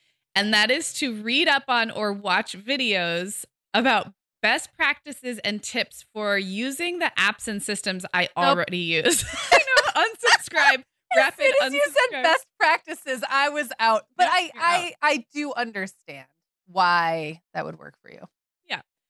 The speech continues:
Speaker 1: Um, for example, I wrote down, like, Todoist, Slack, which we use for our team.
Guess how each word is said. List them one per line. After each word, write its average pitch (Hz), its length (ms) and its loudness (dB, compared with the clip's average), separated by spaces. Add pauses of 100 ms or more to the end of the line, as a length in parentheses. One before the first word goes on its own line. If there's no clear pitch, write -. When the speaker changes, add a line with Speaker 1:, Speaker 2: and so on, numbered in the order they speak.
(300)
Speaker 1:
Um, 269 400 0 (160)
for 302 100 0
example, 277 360 -2
I 294 80 2
wrote 285 200 -4
down, 233 220 -4
like, 190 180 -8
Todoist, 226 920 -4
Slack, 190 580 -2
which 208 200 -10
we 220 100 -4
use 196 260 -6
for 196 160 -6
our 180 140 0
team. 247 640 -2